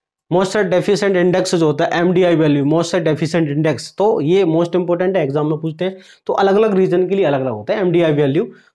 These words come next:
तो आपसे पूछेंगे ये किसके लिए होती है? ये होती है सब ह्यूमिड के लिए। किसके लिए? सब ह्यूमिड कंडीशन के लिए। ये होती है सब एरिड कंडीशन के लिए। किसके लिए? सब एरिड। लेकिन यहाँ पर पूछा शुष्क क्षेत्र के लिए, एरिड रीजन है ना, आपको पता है एरिड, तो ये होती है ना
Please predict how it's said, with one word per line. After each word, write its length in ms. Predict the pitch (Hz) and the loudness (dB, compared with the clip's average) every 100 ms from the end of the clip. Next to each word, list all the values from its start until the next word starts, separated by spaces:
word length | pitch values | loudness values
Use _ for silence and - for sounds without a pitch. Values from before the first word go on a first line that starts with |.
| - | -2
तो 60 | |
आपसे 220 | 190 196 247 | -2 0 0
पूछेंगे 380 | 226 190 185 | 0 0 0
ये 120 | 202 220 | 0 0
किसके 300 | 214 202 190 | -2 -2 0
लिए 100 | 151 | 0
होती 200 | 120 120 | 0 -4
है? 180 | 117 - | -6 -6
ये 80 | 156 | -2
होती 300 | 190 165 143 | 0 0 -2
है 120 | 170 190 - | -2 -2 -10
सब 260 | - - 185 | -8 -2 0
ह्यूमिड 460 | 165 147 160 156 143 | 0 0 0 -2 -2
के 80 | |
लिए। 180 | 139 127 | -2 -2
किसके 320 | 123 151 - 170 | -4 -6 -4 -4
लिए? 280 | 156 220 - _ - - | -2 -4 -6 _ -20 -20
सब 240 | - 190 196 | -6 -2 2
ह्यूमिड 400 | 170 170 185 185 | 2 2 0 0
कंडीशन 500 | 175 160 160 160 165 | -2 0 -2 -2 -4
के 80 | 160 | -4
लिए। 280 | 160 175 185 _ _ - | -4 -6 -8 _ _ -6
ये 120 | 156 | 0
होती 320 | 202 180 - | 2 2 0
है 280 | 170 151 156 - | 0 0 -2 -10
सब 380 | - 196 196 - | -4 -2 0 0
एरिड 300 | 151 165 170 | 0 0 0
कंडीशन 500 | 160 147 135 135 131 | 0 -2 -2 -4 -6
के 80 | 120 | -6
लिए। 200 | 120 113 | -6 -8
किसके 340 | 113 160 156 180 | -6 -8 -6 -4
लिए? 140 | 190 | -2
सब 240 | 190 170 | 0 0
एरिड। 280 | 151 139 123 | 0 0 -2
लेकिन 380 | 175 202 208 214 - _ - | -2 0 -2 -4 -12 _ -6
यहाँ 140 | 170 | -4
पर 140 | 175 208 | 0 -2
पूछा 300 | 208 180 208 | -2 -2 -2
शुष्क 320 | 208 240 214 247 | -2 -4 -2 -2
क्षेत्र 360 | - 160 139 | -2 -4 -2
के 100 | 143 | -2
लिए, 160 | 143 - 185 | -4 -2 0
एरिड 300 | 208 226 190 | 2 2 2
रीजन 220 | 175 156 | 2 0
है 100 | 151 | 0
ना, 80 | 240 | -2
आपको 420 | 165 143 156 190 | -2 -4 -4 -2
पता 160 | 170 185 | 0 0
है 140 | 160 | 2
एरिड, 220 | 160 143 | 0 0
तो 460 | 117 _ _ - 190 | -4 _ _ -6 0
ये 20 | |
होती 240 | 175 131 | 0 0
है 60 | 170 | 0
ना 240 | 233 - | -2 -4